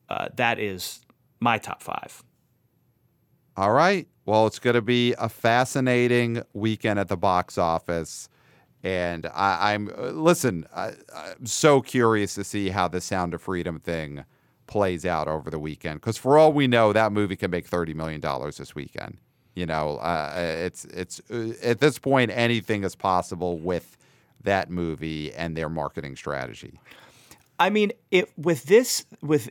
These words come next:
Speaker 1: it beating or coming close to beating, however you wanna
Speaker 2: Yeah.
Speaker 1: say it, Indiana Jones on the fourth, that, if you're somebody who has bought a ticket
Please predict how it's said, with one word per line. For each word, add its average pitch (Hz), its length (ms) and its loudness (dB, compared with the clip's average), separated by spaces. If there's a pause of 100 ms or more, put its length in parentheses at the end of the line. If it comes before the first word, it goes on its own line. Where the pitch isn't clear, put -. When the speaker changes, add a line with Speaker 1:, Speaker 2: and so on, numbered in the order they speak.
Speaker 1:
it 226 320 4
beating 101 640 -2 (800)
or 156 160 6
coming 165 420 0
close - 380 0
to - 100 -12
beating, 85 540 -10
however 95 320 -8
you 95 80 -8
wanna 82 140 -4
Speaker 2:
Yeah. - 40 -6
Speaker 1:
say 87 340 -8
it, - 200 -10 (580)
Indiana 139 460 4
Jones 107 320 0
on 92 80 -4
the 90 80 -6
fourth, - 560 -10 (960)
that, 151 560 2 (160)
if 139 220 0
you're 196 480 2
somebody 156 560 0
who 127 400 -2
has 113 760 -2 (1040)
bought 139 220 4
a 117 40 -2
ticket - 460 -12